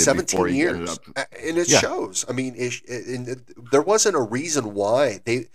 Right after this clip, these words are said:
Speaker 1: they didn't do this on purpose, people. I, I mean, they, they
Speaker 2: No.
Speaker 1: did, but they didn't. It, it was because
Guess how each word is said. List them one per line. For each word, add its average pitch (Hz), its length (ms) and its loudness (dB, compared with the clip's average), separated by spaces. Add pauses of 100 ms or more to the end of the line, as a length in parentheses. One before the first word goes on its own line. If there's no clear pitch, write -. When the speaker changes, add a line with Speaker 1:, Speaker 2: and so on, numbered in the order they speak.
(200)
Speaker 1:
they 123 100 4
didn't 175 320 4
do 262 160 0
this 123 260 2
on 87 160 -4
purpose, - 500 -4
people. 76 400 -18 (380)
I, 117 140 4
I 135 60 0
mean, 147 180 0
they, 135 120 2
they 117 200 2
Speaker 2:
No. - 120 -2
Speaker 1:
did, 180 440 2
but 143 120 -2
they 110 120 2
didn't. 120 440 -2 (220)
It, 123 80 2 (160)
it 131 120 -4
was 131 140 -4
because 156 540 0